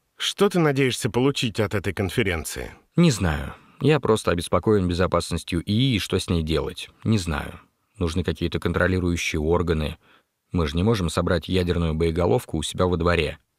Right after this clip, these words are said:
Speaker 2: Это противозаконно, и тебя за это посадят. А это, как по мне, может быть опаснее ядерной бомбы.
Speaker 1: Правда?
Speaker 2: Да.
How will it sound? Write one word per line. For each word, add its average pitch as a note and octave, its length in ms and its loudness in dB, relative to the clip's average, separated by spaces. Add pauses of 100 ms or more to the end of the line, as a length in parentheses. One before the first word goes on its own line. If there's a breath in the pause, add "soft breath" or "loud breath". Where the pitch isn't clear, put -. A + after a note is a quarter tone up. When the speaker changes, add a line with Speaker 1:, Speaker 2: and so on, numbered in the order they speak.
Speaker 2:
Это - 180 -4
противозаконно, E2+ 840 0
и D2 100 -2
тебя G#2 220 0
за A2 100 0
это G#2+ 180 0
посадят. G#2 580 -2 (100)
А F2 100 -4
это, G#2 180 0
как - 160 0
по A#2 140 2
мне, A2 160 2
может G#2 260 2
быть G#2 180 0
опаснее A2 720 0
ядерной E2 460 0
бомбы. C#2+ 460 -4 (500)
Speaker 1:
Правда? B2 420 0 (220)
Speaker 2:
Да. - 380 -6